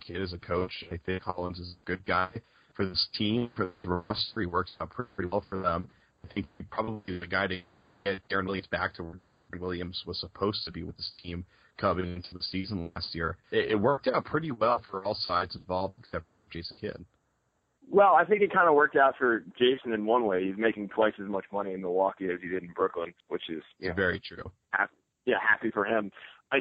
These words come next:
Speaker 2: think Jason, Jason, by the end of the year, I think he actually done some pretty good coaching. He done pretty well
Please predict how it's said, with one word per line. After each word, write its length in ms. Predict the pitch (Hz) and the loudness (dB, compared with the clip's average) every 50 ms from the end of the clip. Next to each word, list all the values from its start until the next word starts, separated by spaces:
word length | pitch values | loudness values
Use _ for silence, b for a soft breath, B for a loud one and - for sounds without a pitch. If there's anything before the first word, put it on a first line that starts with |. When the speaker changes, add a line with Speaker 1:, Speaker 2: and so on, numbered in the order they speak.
| - - | 2 2
Speaker 2:
think 200 | 170 180 175 - | 0 0 2 4
Jason, 360 | - 165 165 160 - - - - | 6 6 6 6 4 0 -2 4
Jason, 520 | 160 170 190 - 226 214 190 147 131 92 - - | 6 6 6 6 4 0 0 0 -2 -4 -4 0
by 120 | - 127 | 0 2
the 100 | 120 135 | 4 4
end 120 | 139 131 127 | 2 2 2
of 60 | 113 | 2
the 80 | 120 120 | 2 4
year, 160 | 123 113 110 | 4 4 4
I 40 | 101 | 2
think 140 | 113 113 | 0 2
he 80 | 110 110 | 2 2
actually 240 | 107 107 - - 107 | 2 2 0 -2 -4
done 100 | 104 95 | -4 -4
some 100 | - 101 | -6 -4
pretty 200 | - 113 107 107 | -2 0 0 0
good 120 | 104 95 - | 0 -2 0
coaching. 420 | - 107 107 - - 127 127 127 | 2 2 2 2 0 -4 -6 -6
He 80 | 123 113 | -6 -2
done 160 | 98 113 104 - | 0 0 0 2
pretty 200 | - 143 135 123 | 2 2 4 6
well 520 | 117 120 117 117 113 113 110 104 101 | 6 8 8 8 8 8 8 6 4